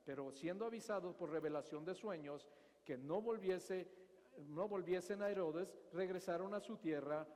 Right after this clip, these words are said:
por otro camino. ¿Sí? Muy bien. Este es el relato de los Reyes Magos, y es el único punto, es el, el único lugar en la Biblia donde se habla de los magos de Oriente que vinieron, ¿sí?, a ver a Jesús, ¿sí?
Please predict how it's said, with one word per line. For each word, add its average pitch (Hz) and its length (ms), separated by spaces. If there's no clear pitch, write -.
por 170 460
otro 135 720
camino. 127 540
¿Sí? 104 240
Muy 160 180
bien. 127 220
Este 220 200
es 233 80
el 277 100
relato 269 500
de 262 100
los 262 160
Reyes 269 380
Magos, 277 480
y 214 60
es 247 120
el 247 120
único 285 360
punto, 254 800
es 208 220
el, 233 140
el 190 200
único 294 340
lugar 240 300
en 254 80
la 247 100
Biblia 240 300
donde 233 260
se 240 180
habla 233 400
de 220 140
los 240 240
magos 214 640
de 190 100
Oriente 214 500
que 220 120
vinieron, 208 640
¿sí?, 147 340
a 156 120
ver 190 320
a 190 100
Jesús, 220 580
¿sí? 143 280